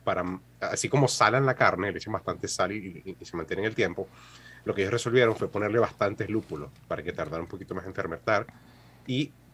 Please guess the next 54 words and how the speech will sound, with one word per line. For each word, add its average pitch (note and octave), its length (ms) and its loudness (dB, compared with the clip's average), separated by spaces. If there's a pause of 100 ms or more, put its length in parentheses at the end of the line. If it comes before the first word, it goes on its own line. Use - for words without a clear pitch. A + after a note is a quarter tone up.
(460)
siguiese A2 340 -2
fermentándose G#2 540 2
durante F#2+ 260 0
el D#2+ 80 -6
viaje, F2+ 180 0
de F2 60 -6
manera D#2 160 -6
que G#2+ 80 -10
cuando G#2+ 160 2
llegara E2+ 300 0
allá A2+ 220 4
no G#2+ 60 0
estuviese F2+ 300 -2
mala, G#2 340 4
sino D#2+ 200 -6
que - 80 -16
estuviese - 340 -8
en F#2 80 -8
su - 140 -14
punto. D#2+ 340 -8 (920)
Se - 160 -4
fueron C3+ 240 4
probando C3+ 340 8
y C#3 40 0
probando, B2+ 520 6 (640)
Y G#2+ 140 0
el G#2 140 4
resultado G2+ 460 2
fue C3+ 420 4
que G#2+ 80 2
le F#2 100 2
metieron F#2 400 2
un A2 120 2
montón A2 260 0
de A2 80 2
lúpulos A2 300 0
a - 20 -8
esta A2 120 -4
cerveza A#2+ 420 2
y A2+ 120 -2
cuando G#2 300 2
llegaba F#2 360 2
ya C3 280 4
era F#2+ 120 0
una F#2+ 120 2
birra G2 280 0
completamente F#2+ 720 -4
distinta F#2+ 360 -4
a - 20 -4
lo D#2+ 60 -6
que D#2 80 -8
se D#2+ 120 -10
tomaba D#2+ 400 -4
normalmente, G2+ 640 0